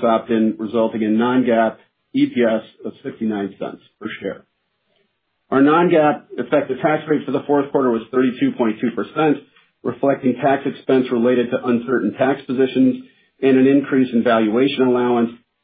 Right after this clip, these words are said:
as well as the impact of discrete tax benefits related to legal settlements with tax authorities in twenty twenty that did not recur this year. For the full year, on slide twenty-seven, total product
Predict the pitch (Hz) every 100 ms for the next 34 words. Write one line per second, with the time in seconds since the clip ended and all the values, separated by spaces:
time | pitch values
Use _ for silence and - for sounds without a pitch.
0 | _ 127 131 165 165 147 143 135 131 123
1 | 113 117 - 143 131 - 123 120 - 120
2 | 117 120 - 113 113 107 101 113 147 147
3 | - 127 127 117 113 - 131 - 113 117
4 | 117 117 107 110 - 139 117 - 117 117
5 | 110 101 107 110 113 110 113 - - -
6 | 104 95 - 123 - - _ _ _ -
7 | - - - - - _ _ _ _ _
8 | - 73 - - - - 147 190 - 202
9 | 190 151 135 131 127 - - 127 131 -
10 | 143 143 127 - 143 127 - 156 127 107
11 | 113 - - - - - 180 196 - 156
12 | 147